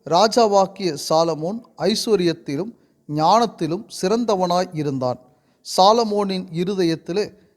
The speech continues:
தேவன் அருளிய ஞானத்தை கேட்பதற்கு பூமியின் ராஜாக்கள் எல்லாரும் அவன் முக தரிசனத்தை தேடினார்கள். வருஷா வருஷம் அவரவர் தங்கள் காணிக்கையாக்கிய வெள்ளி பாத்திரங்களையும் பொற்பாத்திரங்களையும்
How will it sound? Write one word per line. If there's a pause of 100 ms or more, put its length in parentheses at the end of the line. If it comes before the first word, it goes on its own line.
(140)
தேவன்
அருளிய (120)
ஞானத்தை
கேட்பதற்கு (520)
பூமியின்
ராஜாக்கள்
எல்லாரும் (380)
அவன் (120)
முக
தரிசனத்தை (100)
தேடினார்கள். (640)
வருஷா
வருஷம் (100)
அவரவர் (420)
தங்கள்
காணிக்கையாக்கிய (140)
வெள்ளி
பாத்திரங்களையும் (440)
பொற்பாத்திரங்களையும்